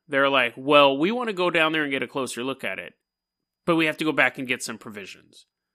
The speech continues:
So they pack up their stuff, they hike back to their camp, and they're like, "I can't wait to get to that Viking ship tomorrow." Now, my question is, is that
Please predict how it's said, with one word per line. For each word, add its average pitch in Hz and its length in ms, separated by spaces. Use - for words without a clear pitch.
So 151 560
they 127 180
pack 156 360
up 202 100
their 185 120
stuff, - 500
they 143 160
hike 143 380
back 139 240
to 156 100
their 127 160
camp, 202 340
and 180 120
they're 185 100
like, 156 180
"I 151 60
can't 196 240
wait 170 200
to 156 60
get 147 140
to 147 60
that 117 180
Viking 190 300
ship - 240
tomorrow." 131 320
Now, 190 160
my 240 140
question 294 460
is, 160 220
is 123 220
that 107 300